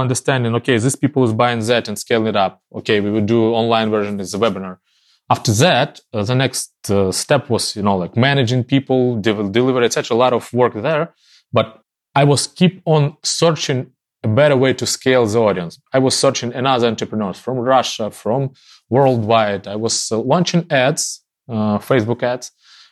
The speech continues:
uh, with a simple, uh, searching campaigns. Like, I'm targeting, for example, entrepreneurs' interests with a specific cer-, C P M,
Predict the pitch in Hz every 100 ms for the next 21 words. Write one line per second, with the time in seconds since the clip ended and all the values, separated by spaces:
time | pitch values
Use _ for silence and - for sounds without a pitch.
0 | - 101 98 117 120 170 160 147 135 135
1 | - 107 101 98 - 143 135 120 120 107
2 | 123 107 92 - - _ _ 92 87 -
3 | _ _ _ _ - 104 113 113 110 -
4 | - 156 147 139 123 139 123 127 123 117
5 | - 127 156 196 - - 151 151 143 -
6 | - 110 120 110 - 151 - 104 - 139
7 | 135 127 - 110 - 131 156